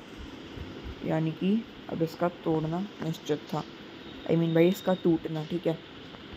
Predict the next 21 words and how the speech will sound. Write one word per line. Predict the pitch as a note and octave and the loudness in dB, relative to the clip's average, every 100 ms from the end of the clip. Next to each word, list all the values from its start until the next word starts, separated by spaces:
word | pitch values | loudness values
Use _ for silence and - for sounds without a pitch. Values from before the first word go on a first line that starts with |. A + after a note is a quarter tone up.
| - - - - - | -14 -14 -14 -12 -4
And | E3 E3+ | 0 0
अब | - E3+ | 4 4
हम | F3 E3+ | 6 4
लोग | E3+ | 4
गाइस | E3+ E3 E3+ | 6 6 6
यार | |
यहाँ | E3 E3 E3 | 2 0 -2
से | E3+ | -2
भाई | E3 D#3 D#3 | 0 0 0
ऐसे | D#3+ E3 | -2 0
जा | D#3+ | 0
सकते | D#3 D#3+ - E3 | -2 -6 -4 -4
हैं, | F#3 - - - - - - - - - - - - - | -4 -8 -12 -12 -12 -12 -12 -12 -12 -10 -10 -10 -14 -14
इसको | - - F3 | -12 0 4
भी | F3+ | 4
तोड़ना | F3+ E3+ E3 D#3+ | 6 4 4 0
पड़ेगा। | D#3+ D#3+ D#3 D#3 - - - - - - - - - - - - - - - - - - - - - - - | 0 2 2 -2 -6 -14 -16 -14 -14 -14 -12 -12 -12 -14 -14 -14 -14 -14 -14 -12 -12 -12 -12 -14 -14 -14 -2
चलो | D#3+ D#3+ | 2 4
कोई | D#3+ E3+ | 4 2
बात | E3+ D#3+ - | 2 0 0
नहीं। | E3 | -4